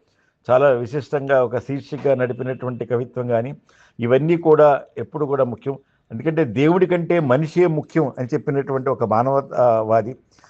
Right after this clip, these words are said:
అలాగే అస్తవ్యస్త వ్యవస్థ ముఖ చిత్రం మీద కూడా,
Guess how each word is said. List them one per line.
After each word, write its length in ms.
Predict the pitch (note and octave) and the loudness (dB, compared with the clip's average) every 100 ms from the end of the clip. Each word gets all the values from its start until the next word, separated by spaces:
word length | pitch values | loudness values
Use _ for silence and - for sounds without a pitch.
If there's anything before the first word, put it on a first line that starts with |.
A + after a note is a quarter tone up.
| _ | _
అలాగే 480 | F2+ C3 C3+ D3 - - | 2 2 4 2 2 -8
అస్తవ్యస్త 580 | - E3 D3+ D3+ - C#3+ | -2 0 2 0 0 -2
వ్యవస్థ 440 | A#2+ C#3+ D#3 - | 2 2 0 2
ముఖ 240 | D#3 C#3+ D#3+ | 2 2 -4
చిత్రం 380 | D#3 C#3+ D3 C#3+ | -8 -4 -4 0
మీద 120 | C3+ | -2
కూడా, 380 | B2 B2+ C3+ | 2 4 4